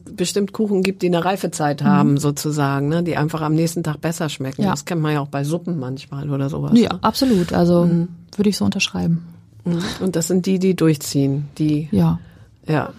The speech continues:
Speaker 1: also die Teige haben, wo dann irgendwas eindringt.
Speaker 2: Ja, wo eine Creme drin ist oder auch ein,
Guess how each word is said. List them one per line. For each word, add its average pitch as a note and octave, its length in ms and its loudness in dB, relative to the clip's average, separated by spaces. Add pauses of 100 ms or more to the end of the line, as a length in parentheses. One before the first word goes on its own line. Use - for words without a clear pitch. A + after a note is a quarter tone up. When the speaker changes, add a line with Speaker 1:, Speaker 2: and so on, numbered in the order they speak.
(160)
Speaker 1:
also D#3 160 -6
die D3+ 280 -4 (640)
Teige E3 380 2
haben, D#3+ 400 0
wo D3+ 80 0
dann D3 200 0
irgendwas D3 400 -4
eindringt. C3 280 -4
Speaker 2:
Ja, E3 240 4
wo F3+ 60 6
eine F3+ 140 6
Creme F3 360 2
drin F3 240 0
ist F3+ 180 -2
oder E3+ 180 -4
auch - 120 -8
ein, F3+ 200 0